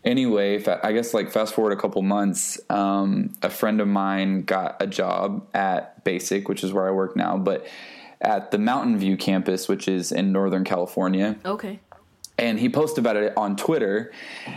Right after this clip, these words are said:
Speaker 1: and I was like, he, he just was like, "Hey, like, I just wanna let everyone know I just got this new job." His name's Dan Otis. Shout out to Dan. He's great.
Speaker 2: <laughs>
Speaker 1: Um,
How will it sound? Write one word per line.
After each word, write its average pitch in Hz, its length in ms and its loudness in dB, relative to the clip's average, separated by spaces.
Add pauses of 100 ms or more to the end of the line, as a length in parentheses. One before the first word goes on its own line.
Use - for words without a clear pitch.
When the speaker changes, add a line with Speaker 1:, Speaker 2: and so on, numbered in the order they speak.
(240)
Speaker 1:
and 113 640 2 (120)
I - 80 0
was 107 180 2
like, 107 400 -2
he, 127 240 0
he 120 140 2
just 104 260 0
was 98 160 0
like, 98 200 -2
"Hey, 170 380 4
like, 107 280 2
I 120 60 -4
just 117 180 -4
wanna 127 140 2
let 131 140 2
everyone 135 260 2
know 135 80 4
I 131 80 2
just 120 180 -4
got 113 180 0
this 110 200 -2
new 101 100 2
job." 117 320 2
His 117 100 -2
name's 117 200 2
Dan 104 340 2
Otis. 101 680 0
Shout 104 200 2
out 98 140 -2
to - 60 -4
Dan. 95 520 0
He's 98 120 -2
great. 92 300 0 (320)
Speaker 2:
<laughs> 226 320 -4
Speaker 1:
Um, 117 600 2